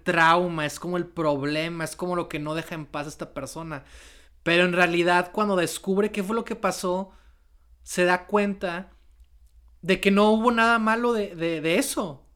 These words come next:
¿no? Sino que más bien fue la interacción, fue la represión, fue el alejarse, fue, fue el que no la trataron bien, ¿no? El,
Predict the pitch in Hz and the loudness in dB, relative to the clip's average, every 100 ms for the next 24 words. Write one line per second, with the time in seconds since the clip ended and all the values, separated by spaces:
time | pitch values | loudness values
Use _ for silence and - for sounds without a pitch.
0 | - 156 175 262 - - - - 190 196 | -14 -8 -6 -8 -14 -20 -16 -2 2 4
1 | 196 196 196 196 220 - 214 226 254 247 | 4 4 2 2 -2 0 0 0 -2 -2
2 | 190 156 - - 185 180 185 185 202 214 | -2 -4 -6 -8 -4 -2 0 -2 -4 -8
3 | - - - 175 185 220 220 - 151 143 | -18 -20 -2 0 2 0 -4 -6 -8 -8
4 | - 170 170 175 175 185 - - - - | -10 -6 -6 -4 -4 -6 -10 -20 -20 -18
5 | - 170 165 208 202 147 170 165 175 - | -6 -2 0 -2 -2 -4 0 0 -2 -8
6 | 180 175 214 - - - - 160 165 170 | -10 -10 -10 -16 -20 -20 -8 -4 -2 0
7 | 180 180 - 175 170 202 190 202 202 180 | -2 -2 -2 -2 0 0 2 0 -2 -2
8 | 170 180 165 160 170 170 170 170 | -2 -2 -2 -2 -2 -4 -6 -6